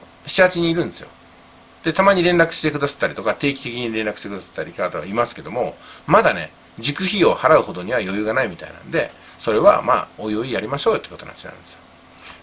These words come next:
でもどちらにしても、去年の今頃は、自分には特別定額給付金しか十万円を手にする方法はないと思っていた方が、自分の意思で毎月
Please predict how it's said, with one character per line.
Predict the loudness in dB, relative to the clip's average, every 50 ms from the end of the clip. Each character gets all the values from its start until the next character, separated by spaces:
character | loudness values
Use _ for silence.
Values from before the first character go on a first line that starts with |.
| -6
で | -4
も | -2 0
ど | 0 2
ち | 4 4
ら | 4 4
に | 4
し | 0 -4
て | -4
も、 | -6 -4
去 | 0 2 2 4
年 | 4 2 0
の | -2
今 | -4 -4 -4 -4
頃 | -2 0 4 6
は、 | 6 6 6 4 -2 -8 -20 -20 -20 -20 -20 -20 -20 -20 -20 -20 -20 -14 -6
自 | -4 -2 0
分 | 2 2 2
に | 2 0
は | 0 -2 -4 -6 -4
特 | -2 0 2 4
別 | 2 2 2
定 | 2 2 4
額 | 4 4 4 2
給 | 0 -4 -4
付 | -4 -4 -4
金 | -2 -2
し | 0 2
か | 4 6 6 6 6 2
十 | -2 0 2 4
万 | 4 4 4 4
円 | 2 2 2 2
を | 2 0 -2 -4 -10 -20 -18 -2 2
手 | 4 4
に | 4
す | 2 -2 -6
る | -8
方 | -6 -6 -6
法 | -4 -4 -4
は | -2 0
な | 2 2 2
い | 2
と | 0 -4
思 | -6 -6 -6
っ |
て | -6 -8 -12
い |
た | -12 -12
方 | -12 -10 -6 -2
が、 | 2 2 2 2 0 -6 -14 -20 -20 -20 -20 -10
自 | -4 0 0 0
分 | 2 0 0 0
の | 0
意 | 0
思 | 0 -2
で | -2 -2
毎 | 0 0 0 0
月 | -2 -6 -8 -6 -4 -4 -4 -6